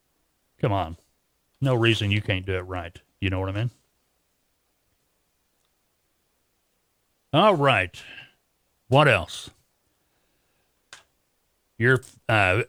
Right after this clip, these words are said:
F-, F P T, F P T V fuel and spot rate update for the week of October twenty-fourth. I know it's twenty-sixth, but the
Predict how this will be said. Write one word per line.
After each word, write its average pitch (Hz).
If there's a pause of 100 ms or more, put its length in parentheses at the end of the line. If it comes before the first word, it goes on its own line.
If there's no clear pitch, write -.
(100)
F-, -
F 160
P 165
T, 143
F 165
P 165
T 151
V 143
fuel 156
and 120
spot 131
rate 127
update 123 (140)
for 127
the 110
week 127
of 98
October 117
twenty-fourth. 104
I 101
know 101
it's - (380)
twenty-sixth, 113
but -
the 90